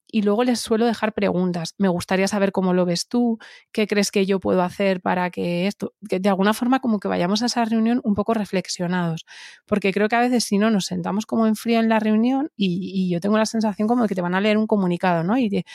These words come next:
en matemáticas hemos visto que avanza progresivamente, en lengua no sé qué, en natura-, y tú dices, "Pf, mm, es que no sé ni de qué me estás hablando", ¿sabes?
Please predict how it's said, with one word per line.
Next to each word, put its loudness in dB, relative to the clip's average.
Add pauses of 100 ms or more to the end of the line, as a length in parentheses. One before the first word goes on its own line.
(260)
en 0
matemáticas 2
hemos 2
visto -2
que -2
avanza 0
progresivamente, 0
en 2
lengua 2
no 0
sé -4
qué, 0 (280)
en 2
natura-, 2
y 2
tú -4
dices, -2 (200)
"Pf, -18 (260)
mm, 0 (100)
es -10
que -6
no 0
sé -2
ni 4
de 4
qué -2
me 0
estás -4
hablando", 0
¿sabes? -2